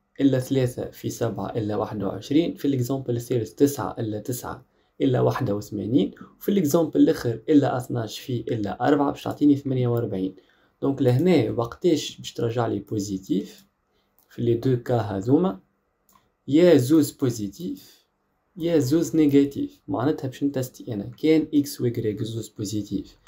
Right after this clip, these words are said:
راه لو برودوي باش يكون positif، وكان هم زوز نيجاتيف، راهم باش يكون positif. سينو راهو ديما باش يكون نيجاتيف.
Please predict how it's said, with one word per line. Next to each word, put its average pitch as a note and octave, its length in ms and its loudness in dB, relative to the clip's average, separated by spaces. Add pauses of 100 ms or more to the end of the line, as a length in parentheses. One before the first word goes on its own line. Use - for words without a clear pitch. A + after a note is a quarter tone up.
(320)
راه A#2+ 100 8
لو A#2 120 6
برودوي A2+ 340 -4
باش - 200 -12
يكون G2+ 200 -10
positif، G2 720 -8 (300)
وكان F3 300 2
هم D3 200 6
زوز C3 220 6
نيجاتيف، B2 720 -2
راهم F3 360 -6 (140)
باش - 140 -10
يكون D3 260 -2
positif. C#3 720 0 (400)
سينو F#3+ 540 2
راهو F#3 300 2
ديما F3 260 0
باش - 180 -6
يكون E3 280 -4
نيجاتيف. D3 720 -2